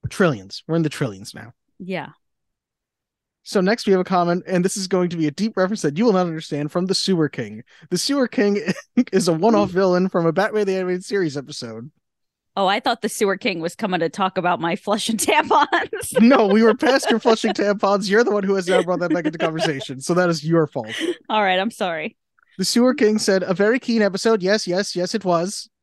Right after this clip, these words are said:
Speaker 1: So that's, that is the way that the Sewer King talks. <laughs> I will now
Speaker 2: Did
Speaker 1: move on.
Speaker 2: Do we really just take a full sixty seconds of this podcast episode for that?
Speaker 1: That was, like, fifteen seconds.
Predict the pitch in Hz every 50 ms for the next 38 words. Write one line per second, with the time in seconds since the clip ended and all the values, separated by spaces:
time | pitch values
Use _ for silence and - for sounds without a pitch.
0 | _ - 196 175 - 220 196 185 185 202 214 - - - 170 165 190 196 202 202
1 | 202 196 190 196 190 185 185 185 185 190 185 - 180 - 208 190 185 175 - 185
2 | 175 180 202 - 214 214 262 277 - - - - - _ _ _ _ - 202 -
3 | - - - _ _ _ _ _ _ _ - - - 202 175 202 220 220 202 180
4 | 202 208 202 196 190 214 220 196 208 190 170 - 185 - _ _ _ _ _ _
5 | _ _ - - - 330 262 294 349 330 339 294 - 466 427 - - 415 403 -
6 | - 370 285 277 269 - - - - - - - - - 302 247 - 277 277 294
7 | - - 302 - - 269 262 254 254 233 240 - 277 254 220 220 185 202 214 -
8 | - 269 214 196 196 226 240 226 - - 226 214 - 247 - 269 247 247 247 -
9 | 220 202 190 185 208 262 294 - - 330 285 - _ _ _ _ 202 208 262 294
10 | 311 285 294 226 190 190 185 185 - - - 220 233 247 - - - 214 202 208
11 | 220 254 - - 156 143 147 - - 135 151 160 180 - -